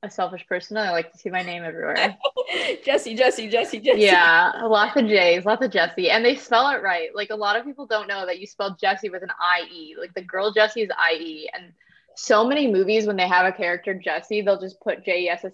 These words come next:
Speaker 1: E, but, like, Disney knows what's up, so they spell
Speaker 2: <laughs>
Speaker 1: Jessie correctly.
Speaker 2: Mm-hmm.
Speaker 1: So, like, I can take a picture everywhere. 'Cause I'm like, "That's
Speaker 2: <laughs> It's
Speaker 1: me, and that's
Speaker 2: true.
Speaker 1: me." <laughs>
Speaker 2: That's true. Yeah, that's a good point. Yeah.
Speaker 1: So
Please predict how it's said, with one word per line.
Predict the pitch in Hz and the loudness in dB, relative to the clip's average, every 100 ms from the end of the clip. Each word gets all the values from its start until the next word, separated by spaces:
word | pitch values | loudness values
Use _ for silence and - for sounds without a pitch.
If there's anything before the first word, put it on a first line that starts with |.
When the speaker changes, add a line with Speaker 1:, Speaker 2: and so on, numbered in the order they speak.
| - | -14
Speaker 1:
E, | 160 165 190 214 202 | -16 -10 -8 -4 -2
but, | 170 | 0
like, | 185 175 - | 0 -2 -4
Disney | 190 190 240 | -4 -4 -6
knows | 233 196 202 | -2 0 -2
what's | 247 285 - | -4 -6 0
up, | 220 214 - - | 4 4 0 -8
so | 175 | -8
they | 190 | -8
spell | - - 175 - | -6 -2 2 2
Speaker 2:
<laughs> | - | 2
Speaker 1:
Jessie | 175 - 233 | -4 -8 -14
correctly. | - 285 269 311 - 233 202 180 175 196 _ | -8 -2 0 0 -2 -4 -2 -4 -6 -10 _
Speaker 2:
Mm-hmm. | 226 - - | -16 -16 -6
Speaker 1:
So, | 226 | 2
like, | 214 202 | 2 2
I | 196 214 | 0 0
can | 254 | -4
take | 262 240 | -6 -6
a | 220 | -4
picture | 254 - - 170 - | -6 -6 -10 -10 -4
everywhere. | 190 185 - - - - | -6 -6 -14 -12 -12 -12
'Cause | - - | -14 -8
I'm | |
like, | 214 - | -8 -4
"That's | 392 392 | -6 2
Speaker 2:
<laughs> | |
It's | - | 2
Speaker 1:
me, | 359 359 339 | 2 -2 -4
and | 294 277 | -6 -6
that's | - 554 | -4 -4
Speaker 2:
true. | 285 | -4
Speaker 1:
me." | 269 262 247 254 - - - - | -4 -6 -6 -6 -8 -14 -18 -8
<laughs> | 285 - - | -8 -6 0
Speaker 2:
That's | 453 480 | 2 4
true. | 480 453 - 370 - - 277 | 2 -2 -4 -6 -10 -10 -8
Yeah, | 214 180 220 _ | -8 -8 -10 _
that's | 240 330 | -10 -8
a | |
good | 311 | -6
point. | 285 226 180 214 _ _ _ _ _ _ - - _ _ _ | -6 -6 -8 -12 _ _ _ _ _ _ -20 -20 _ _ _
Yeah. | - | -16
Speaker 1:
So | 190 | -16